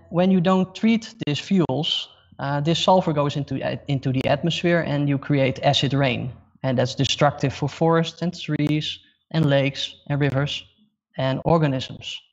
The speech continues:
So these bacteria, they basically, um, detoxify the sulfur compounds, preventing them,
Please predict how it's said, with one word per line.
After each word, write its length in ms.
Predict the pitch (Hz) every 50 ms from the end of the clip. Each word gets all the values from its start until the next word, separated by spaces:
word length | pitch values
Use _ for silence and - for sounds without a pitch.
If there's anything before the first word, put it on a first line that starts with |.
| _ _ _ _ _ _ - - - - - - - - _ _ _ _ -
So 360 | - - 175 170 175 170 175 175
these 140 | 156 196 190
bacteria, 500 | 196 185 - - 190 185 180 170 156 151
they 240 | 139 156 156 156 151
basically, 720 | 147 165 175 175 170 156 - 151 147 143 139 135 - -
um, 500 | 135 131 127 127 127 131 127 127 131 - _ _ _ - _ _ _ _ _ - 143 135
detoxify 840 | 143 170 170 170 - 185 180 - - 160 - - 127 127 127 120 120
the 80 | 127
sulfur 320 | 123 - - 147 135 117 127
compounds, 680 | - - 147 143 - 160 170 - 208 240 - - - - _ _ _ _ _ _ _ _ _ _ _ _ _ _
preventing 480 | - 160 143 160 185 185 185 - 143 131
them, 300 | 127 127 127 123 127